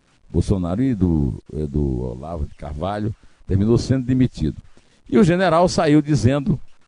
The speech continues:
é, que o Bolsonaro perde muito tempo com bobagens e fofocagem. Eu acho também, é, é um festival de besteiras, realmente, o, o Santos Cruz tem razão, só que ele não falou isso quando tava lá, né? Primeiro, ele foi beneficiário da, do festival de besteira quando foi nomeado para o lugar do Bebiano.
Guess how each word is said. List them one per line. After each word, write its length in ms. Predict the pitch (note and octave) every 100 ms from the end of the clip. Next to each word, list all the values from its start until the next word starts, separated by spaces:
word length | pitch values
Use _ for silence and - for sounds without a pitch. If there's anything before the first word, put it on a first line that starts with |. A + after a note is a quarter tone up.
| _ -
é, 540 | G2 G2 F#2 D#2+ D#2+ D2
que 160 | - A#2
o 40 |
Bolsonaro 420 | A#2+ B2 A#2+ C3
perde 260 | A2 C3+ B2+
muito 280 | C#3+ E3 D#3
tempo 260 | A2+ G#2
com 140 | - A#2
bobagens 540 | A#2 G2+ A#2 A#2+ A#2
e 40 | B2
fofocagem. 600 | B2+ B2 B2 F#2 D#2 B1 - _ _ _ _ _
Eu 200 | - G4+
acho 220 | D3+ D#3
também, 520 | A3+ - D3 A2 C#2
é, 680 | A1 D2 C#2 C#2+ C2+ C#2 D#2
é 40 | C#2+
um 100 | G#2
festival 480 | B2+ B2+ A#2+ B2+
de 100 | D3+
besteiras, 500 | E3 F3+ - C3 A#2+
realmente, 460 | G#2 C#3 A2+ A2+ G2+
o, 80 | A2
o 360 | - G#2 G2 F2+
Santos 300 | A2+ G2+ -
Cruz 180 | A#2+
tem 140 | - C#3+
razão, 200 | C3+ A#2
só 120 | F3
que 100 | F#3+
ele 100 | F4+
não 80 | F#4
falou 280 | - D3 D#3+
isso 140 | F3
quando 160 | F#4 B3+
tava 220 | F4+ F4
lá, 180 | D3 A2+
né? 140 | G2+ - _ _ _ _ - -
Primeiro, 340 | D#3+ F#3+ A#3
ele 80 | A#3
foi 180 | G3+ G#3+
beneficiário 760 | A3 A3 F3+ - D3+ B2+ F2+
da, 240 | E2 D#2+ D2
do 120 | D#2
festival 460 | F2 F#2 F2+ F#2 G#2+
de 60 |
besteira 440 | G2+ F#2 - A#2 B2+
quando 200 | A2+ A2+
foi 140 | B2
nomeado 480 | B2+ B2+ G2+ G2 -
para 120 | F#2+
o 80 | G2
lugar 280 | G2+ F#2 G2+
do 100 | G2+
Bebiano. 400 | G#2+ G#2 D#2